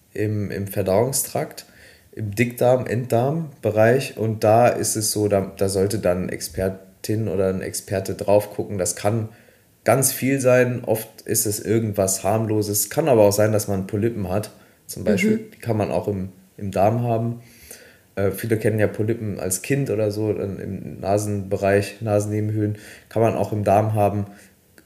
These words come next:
Speaker 1: Ist alles gar kein großes Ding, sollte man aber abklären lassen. Gibt auch ein paar andere Erkrankungen, die dazu führen.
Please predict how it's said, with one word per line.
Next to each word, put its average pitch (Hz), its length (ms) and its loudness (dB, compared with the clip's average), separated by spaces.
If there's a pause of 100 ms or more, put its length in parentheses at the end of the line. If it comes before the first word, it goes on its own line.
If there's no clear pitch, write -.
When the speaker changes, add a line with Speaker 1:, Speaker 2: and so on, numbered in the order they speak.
(140)
Speaker 1:
Ist - 260 -2
alles 113 300 2
gar 107 160 6
kein 101 440 -2
großes - 480 -2
Ding, 135 200 0
sollte 110 260 4
man 101 180 -2
aber 90 180 0
abklären 104 420 0
lassen. 98 440 -2
Gibt 120 180 -6
auch 104 80 2
ein 101 80 0
paar - 180 -8
andere 107 220 -4
Erkrankungen, 104 560 -4
die 101 100 -4
dazu 95 300 -4
führen. 95 400 -4